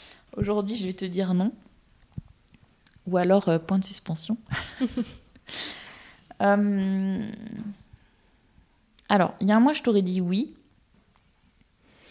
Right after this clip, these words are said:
Parce que, euh, j'ai rencontré, je pense, euh,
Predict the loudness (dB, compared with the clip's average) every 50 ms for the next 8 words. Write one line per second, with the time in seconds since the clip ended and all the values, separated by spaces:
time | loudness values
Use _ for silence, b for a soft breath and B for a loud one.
0 | B B B B B B B _ -4 -2 -2 -4 -8 -2 4 6 6 8 8 6
1 | 4 4 4 4 4 4 4 4 2 2 2 2 2 4 2 2 4 4 2 2
2 | 2 2 2 2 4 2 2 0 -2 -6 -6 -2 2 2 4 2 2 -2 -4 -4
3 | -4 -2 -2 -4 -4 -4